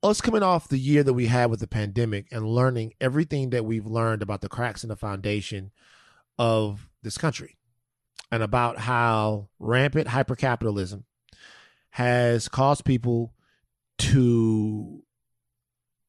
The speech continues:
uh, value money over human beings.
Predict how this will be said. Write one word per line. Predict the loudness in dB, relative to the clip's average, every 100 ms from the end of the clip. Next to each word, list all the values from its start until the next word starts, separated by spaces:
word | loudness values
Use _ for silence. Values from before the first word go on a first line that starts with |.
| -12
uh, | -8 -8 -10 -16 -20 _ _ _ _ _ _ _ _ _ _ _ _ _ _
value | -2 2 4 2 2 0 -2 -6 _ _ -8
money | 0 0 0 -4 -8 _ _ -4
over | -2 0
human | -2 -2 -4
beings. | -8 -14 -18 -20